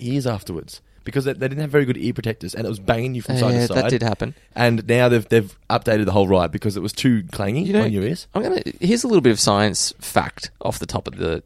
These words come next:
Speaker 2: the, the
Speaker 1: Yeah.
Speaker 2: start of this podcast. I, um, I learned a-, about how the human body actually shrinks throughout the day, because the first time I ever went to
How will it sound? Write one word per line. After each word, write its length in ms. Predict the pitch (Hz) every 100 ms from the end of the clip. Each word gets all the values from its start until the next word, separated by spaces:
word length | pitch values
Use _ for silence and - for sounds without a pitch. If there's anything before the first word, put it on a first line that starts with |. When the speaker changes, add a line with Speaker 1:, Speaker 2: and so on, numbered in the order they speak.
| -
Speaker 2:
the, 180 | 90 -
the 100 | 101
Speaker 1:
Yeah. 60 | 101
Speaker 2:
start 180 | 95 92
of 40 |
this 120 | 87
podcast. 480 | - 95 - 87 - -
I, 200 | 117 113
um, 300 | 104 95 - - - _ _ _ _ -
I 60 |
learned 560 | 156 139 127 113 95 - -
a-, 100 | 98 -
about 300 | 98 110 -
how 160 | 120
the 80 | 101
human 280 | - 113 107
body 220 | 104 104
actually 240 | 98 - 101
shrinks 420 | - - 120 -
throughout 320 | - 98 98
the 60 | 98
day, 320 | - 170 -
because 320 | 98 113 104
the 80 | 117
first 400 | - - 156 151
time 180 | 139 135
I 80 | 120
ever 140 | 110
went 160 | 110 104
to 220 | - 98